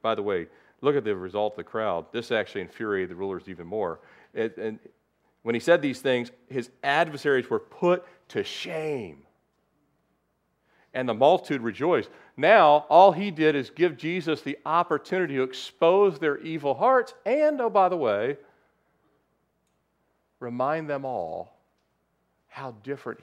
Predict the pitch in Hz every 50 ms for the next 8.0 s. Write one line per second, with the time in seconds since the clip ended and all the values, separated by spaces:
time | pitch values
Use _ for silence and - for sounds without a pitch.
0 | _ - 156 151 131 98 90 85 78 76 78 85 - - _ _ _ _ _ _
1 | _ _ _ _ _ - 110 101 90 90 113 110 101 78 - - - - - _
2 | _ _ _ _ _ _ _ _ _ _ _ _ _ _ _ _ _ _ _ _
3 | _ _ _ _ _ _ _ _ _ _ _ _ _ - 87 98 123 - - -
4 | 113 113 110 113 - 120 113 104 104 98 101 107 120 139 143 135 - - 95 -
5 | - 90 82 80 - - 82 78 71 - - - - _ _ _ _ _ _ -
6 | - 208 202 190 170 156 135 147 170 220 226 214 - - 196 165 - 135 120 110
7 | 107 131 139 160 175 196 196 - 156 123 139 147 151 156 147 - - 120 117